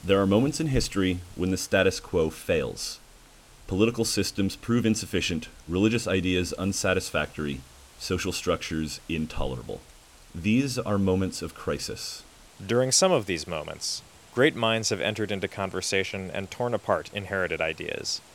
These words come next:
Speaker 2: dethroning truths, combining old thoughts, and creating new ideas. They've shaped the norms of future generations.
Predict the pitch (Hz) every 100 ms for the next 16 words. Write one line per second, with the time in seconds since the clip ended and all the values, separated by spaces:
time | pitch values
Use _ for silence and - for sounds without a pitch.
0 | - - 113 117 - 120 104 98 - 131
1 | 127 123 123 - - 117 95 101 101 98
2 | 90 90 - 104 104 - - - 107 -
3 | 127 123 113 110 101 92 104 90 64 -
4 | - - - - - 107 - 170 165 -
5 | 117 120 95 76 85 85 - 101 90 80
6 | 87 85 90 92 73 - - -